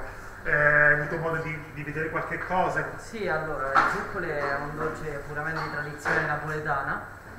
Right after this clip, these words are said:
Speaker 2: Ehm, ha, è un dolce particolare perché ha tre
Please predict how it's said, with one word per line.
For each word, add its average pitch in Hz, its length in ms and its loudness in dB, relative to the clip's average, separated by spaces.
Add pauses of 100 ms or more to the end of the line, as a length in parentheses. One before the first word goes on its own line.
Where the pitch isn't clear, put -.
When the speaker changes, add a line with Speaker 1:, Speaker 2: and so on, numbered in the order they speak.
(200)
Speaker 2:
Ehm, 156 840 -4 (120)
ha, 170 340 0
è 175 40 0
un 180 140 -4
dolce 185 240 -4
particolare 175 520 -2
perché 156 460 -6
ha 147 120 -2 (100)
tre 175 280 -6